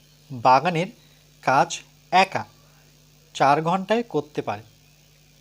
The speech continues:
আমি ওই কাজ, মানে রিনা যে কাজটা করেছে সেই কাজ, আমি ওই কাজ একা ড্যাশ ঘন্টায় করতে পারি, কিন্তু দুজনে একসাথে,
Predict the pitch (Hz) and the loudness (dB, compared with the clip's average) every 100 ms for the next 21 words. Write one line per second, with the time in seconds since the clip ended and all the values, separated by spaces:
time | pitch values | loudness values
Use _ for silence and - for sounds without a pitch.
0 | _ _ _ _ _ - 160 185 170 240 | _ _ _ _ _ -2 2 2 2 -4
1 | - _ _ _ _ - 208 240 151 117 | -10 _ _ _ _ 0 2 2 2 0
2 | - - - - 127 131 135 165 180 175 | -4 -18 -18 -12 -8 -8 -6 -4 -4 -4
3 | 147 127 - 120 123 185 - 135 117 104 | -4 -6 -8 -8 -8 -8 -8 -8 -8 -14
4 | - - _ - 165 160 156 185 220 - | -16 -20 _ -10 -8 -6 0 0 0 0
5 | 143 175 - _ _ _ - 147 139 160 | 0 -2 -10 _ _ _ -6 -4 0 0
6 | 240 - _ _ _ _ _ _ _ _ | -2 -10 _ _ _ _ _ _ _ _
7 | 123 147 190 196 160 135 165 175 156 202 | -2 2 4 2 -6 -4 -4 0 -2 -2
8 | 220 _ - 139 139 151 117 107 - _ | -8 _ -6 -6 -4 -8 -8 -12 -16 _
9 | _ _ _ - 240 247 180 120 - _ | _ _ _ -4 -2 -2 -4 -8 -12 _
10 | 135 120 175 190 151 170 226 _ _ - | -12 -4 -2 0 -2 -2 -10 _ _ 2
11 | 160 165 - 160 | 2 2 -2 -6